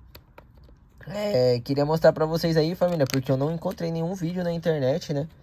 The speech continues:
Ó, vou tá mostrando aqui pra vocês agora bonitinho, ó.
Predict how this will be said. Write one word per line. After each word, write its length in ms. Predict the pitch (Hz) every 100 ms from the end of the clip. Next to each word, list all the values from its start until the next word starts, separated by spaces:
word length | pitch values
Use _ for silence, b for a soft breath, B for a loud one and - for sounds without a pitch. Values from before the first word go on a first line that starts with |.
| b b b - -
Ó, 140 | - 107
vou 240 | 104 117
tá 120 | 120
mostrando 440 | 110 117 - 123 120
aqui 160 | -
pra 160 | - 120
vocês 260 | 117 120
agora 300 | 117 113 113
bonitinho, 640 | 110 120 143 143 - 135
ó. 100 | 143